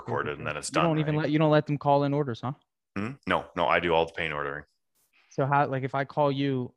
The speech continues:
Speaker 1: at your store, you'll say, "Hey, just send an email here"?
Speaker 2: Hmm? Yeah, f-, like, for my guys, like, for
Speaker 1: No, no, no,
Speaker 2: oh,
Speaker 1: no,
Speaker 2: no,
Speaker 1: I'm
Speaker 2: no, for
Speaker 1: saying it's like a
Speaker 2: customers there.
Speaker 1: contractor.
Speaker 2: Oh, no, no, they do, they do call in orders there. Yeah, I'm just saying as,
Speaker 1: Okay.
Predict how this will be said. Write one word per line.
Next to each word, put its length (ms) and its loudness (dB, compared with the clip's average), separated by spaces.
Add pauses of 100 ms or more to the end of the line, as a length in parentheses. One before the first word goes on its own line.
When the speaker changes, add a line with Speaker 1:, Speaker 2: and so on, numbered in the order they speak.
(140)
Speaker 1:
at 80 -6
your 100 -6
store, 240 -6
you'll 120 -6
say, 160 -6
"Hey, 120 -4
just 180 -10
send 160 -4
an 80 -6
email 320 -4
here"? 240 -6 (600)
Speaker 2:
Hmm? 240 -4
Yeah, 140 6
f-, 160 0
like, 120 6
for 140 0
my 200 4
guys, 460 0 (180)
like, 200 2
for 420 2
Speaker 1:
No, 200 6 (140)
no, 40 -
no, 160 4
Speaker 2:
oh, 180 8
Speaker 1:
no, 0 -
Speaker 2:
no, 120 6
Speaker 1:
I'm 80 6
Speaker 2:
no, 20 4
for 180 2
Speaker 1:
saying 60 2
it's 120 4
like 160 2
a 60 0
Speaker 2:
customers 80 -6
there. 300 2
Speaker 1:
contractor. 400 -6 (140)
Speaker 2:
Oh, 100 6
no, 120 4
no, 140 0
they 160 6
do, 220 4
they 160 2
do 140 -4
call 280 -2
in 60 -8
orders 320 -10
there. 360 0
Yeah, 220 2
I'm 140 0
just 120 -8
saying 180 0
as, 140 0
Speaker 1:
Okay. 80 -12